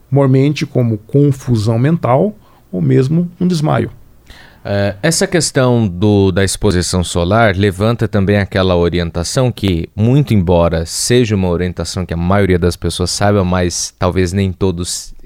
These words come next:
Speaker 2: realmente cumpram, que são os horários de estar exposto ou não ao sol. Principalmente se a pessoa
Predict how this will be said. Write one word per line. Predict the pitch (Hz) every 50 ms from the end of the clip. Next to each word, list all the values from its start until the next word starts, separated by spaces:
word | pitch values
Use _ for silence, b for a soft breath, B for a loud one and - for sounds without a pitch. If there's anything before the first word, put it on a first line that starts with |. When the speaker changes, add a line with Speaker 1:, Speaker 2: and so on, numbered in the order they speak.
| - - - -
Speaker 2:
realmente | - 117 107 98 95 95 98 101 101 98 - 107
cumpram, | - - 110 117 127 120 143 143 139 b b b b b b b
que | b - 160
são | - 165 147 151 151
os | 135 120 143
horários | 147 143 120 117 120 120 123 113 92 87 92 - - - - b b b b b b
de | 104 101 104 107 107 110 110 110 110 -
estar | - 131 - - - - 127 127 127
exposto | 123 120 110 - - - - 110 117 120 117 - - - 120 - -
ou | 117 113 113
não | 110 107 107 107 110
ao | 110 107
sol. | - - - - 85 82 82 - B B B B
Principalmente | B - 226 214 - - 180 160 165 160
se | - 156
a | 127
pessoa | - 135 117 - - 110 95 85 76